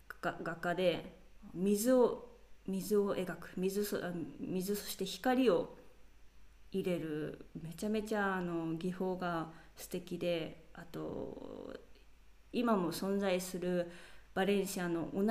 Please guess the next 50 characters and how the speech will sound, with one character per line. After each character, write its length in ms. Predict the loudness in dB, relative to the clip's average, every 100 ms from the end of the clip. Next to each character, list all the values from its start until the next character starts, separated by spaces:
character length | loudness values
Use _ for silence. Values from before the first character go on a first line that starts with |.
| 4
じ 100 | 2
ビ 240 | 2 2
ー 40 | 0
チ 120 | -4
で 300 | -4 -2 2
絵 80 | 2
を 60 |
描 200 | 0 -6
い 40 | -4
て 120 | -4
い 60 |
た 160 | -4 -4
ん 100 | -4
だ 80 | -6
っ 60 |
て 180 | -10 -6
い 60 | -4
う 40 |
の 120 | -2
を 100 | -2
思 220 | -2 0 0
い 80 |
返 260 | 0 -2 -2
す 80 | -4
と 140 | -10
す 160 | -10 -6
ご 120 | -6
く 120 | -6
こ 460 | -12 -8 -6 -6 -8
う、 260 | -14 -16 -4
あ 380 | -2 -2 -6 -10
あ、 60 |
素 120 | -10 -10
敵 200 | -8 -6
だ 200 | -6 -8
っ 20 |
て 180 | -4 -2
な 140 | -2
る 100 | -2
の 140 | -2
で、 340 | 0 -2 -2 -10 -20 -20
ソ 220 | -12 -2 2
ロ 140 | 4
ー 40 |
ヤ 160 | 4 2
は 360 | 2 0 0 -8 -8
個 120 | -2
人 180 | -2 -2
的 260 | -4 -4
に 160 | -2